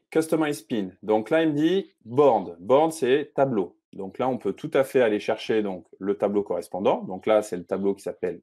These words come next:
Marketing. OK ? Ici, il va me dire, une fois que j'ai été chercher donc, le tableau marketing,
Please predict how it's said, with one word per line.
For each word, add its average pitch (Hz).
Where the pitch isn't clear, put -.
Marketing. 104
OK ? 101
Ici, 185
il 180
va 160
me 147
dire, 135
une 135
fois 175
que 156
j'ai 139
été 139
chercher 143
donc, 104
le 104
tableau 110
marketing, 117